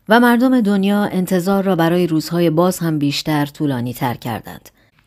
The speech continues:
پاپا عالی مقام در سالن انجمن شهر با چهار عسلی چرمی، یک آبخوری آب تصفیه شده و یک ننوی عراقیتون از گرما خواب به چشمش نمی رسید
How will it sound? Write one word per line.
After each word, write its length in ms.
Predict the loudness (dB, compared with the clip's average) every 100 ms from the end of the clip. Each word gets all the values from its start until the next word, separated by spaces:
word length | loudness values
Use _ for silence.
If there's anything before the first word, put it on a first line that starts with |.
| _ _ 2
پاپا 260 | 2 6
عالی 240 | 4 4 2
مقام 480 | 2 2 2 4
در 160 | 4 4
سالن 360 | 2 -2 0 0
انجمن 480 | 0 -2 -2 -4
شهر 380 | -4 -2 0 -2 -6 _ -6
با 100 | -2
چهار 340 | 0 4 4
عسلی 460 | 4 2 0 0 0
چرمی، 600 | 0 0 0 0 -2 -4 _ -8
یک 160 | -4
آبخوری 580 | 2 2 2 0 2 2
آب 260 | 2 2 0
تصفیه 420 | -2 -4 -2 -4
شده 440 | -2 -2 0 0 -2 -16 _
و 60 | 2
یک 180 | 2 2
ننوی 500 | 0 2 2 2 2
عراقیتون 680 | 2 0 -2 -4 -2 -2 -4 -8 _
از 220 | -2 0
گرما 380 | 2 2 2 0
خواب 300 | -2 -4 -4
به 80 | -4
چشمش 440 | -6 -8 -8 -8 -6
نمی 200 | -6 -6
رسید 400 | -10 -14 -16